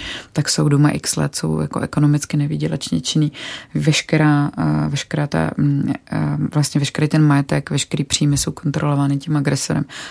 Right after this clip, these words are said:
a oni prostě reálně nemají kam jít. A ten pachatel to velmi dobře ví a on to zneužívá. No a pak je tady ještě ten problém, že se prostě bojíte jít k soudu, protože jako víte, že ten pachatel dostane podmínku,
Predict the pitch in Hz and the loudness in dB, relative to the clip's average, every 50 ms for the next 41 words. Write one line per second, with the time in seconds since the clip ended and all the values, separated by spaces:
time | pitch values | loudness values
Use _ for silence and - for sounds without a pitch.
0 | - - 147 147 143 - 135 - - 156 143 143 139 143 147 147 143 143 147 139 | 0 4 4 4 6 4 2 0 2 2 4 4 4 4 4 4 4 4 2 2
1 | 135 135 135 - - 156 147 139 - - - - _ - - - - - - - | 2 0 0 -2 -2 0 0 0 0 -2 -6 -16 _ -20 -20 -20 -18 -18 -18 -18
2 | - - - - 156 147 165 151 147 139 - - - 151 147 - 160 151 143 139 | -18 -8 -2 0 0 2 2 2 0 0 0 0 0 0 0 0 0 -2 2 2
3 | 156 151 143 160 165 160 151 151 - 165 151 147 139 131 - 135 135 127 143 - | 4 4 6 6 4 4 4 2 2 0 0 0 -2 -2 -2 -2 -2 -2 -2 -4
4 | 147 135 - 139 131 131 135 131 - 139 135 - - 170 - _ _ - - - | -4 -2 0 0 0 0 0 -2 -2 -4 -4 -4 -6 -8 -10 _ _ -20 -20 -20
5 | - - - - - - - - - - 175 175 170 - 151 - 160 - 156 151 | -18 -16 -16 -16 -16 -16 -16 -10 -4 0 0 0 0 0 -2 -2 -2 -2 0 0
6 | 147 151 143 - - 147 - 156 147 - 147 147 151 147 143 139 135 - - 170 | 0 0 -2 -2 -2 -4 -4 -4 -4 -4 -2 0 0 2 2 0 -2 -4 -4 -4
7 | 156 143 - - 147 135 143 139 - - 151 147 - - - - 147 143 143 127 | -4 -2 0 0 0 0 0 0 0 -2 -2 -2 -4 -6 -4 -2 -2 -2 -2 -2
8 | - - - - 143 139 143 139 135 135 - - 131 - 147 139 135 - - 135 | -4 -4 -4 -2 -2 0 0 0 0 -2 -2 -4 -6 -4 -4 -4 -2 -2 -2 -2
9 | - 139 - - 147 - 139 - - - - 147 139 127 - - 139 139 135 - | -2 -2 -4 -4 -2 -2 0 0 0 0 0 0 -2 -2 -2 0 0 0 0 2
10 | - 131 127 131 131 131 - - 131 | 2 2 4 4 4 2 0 -2 -4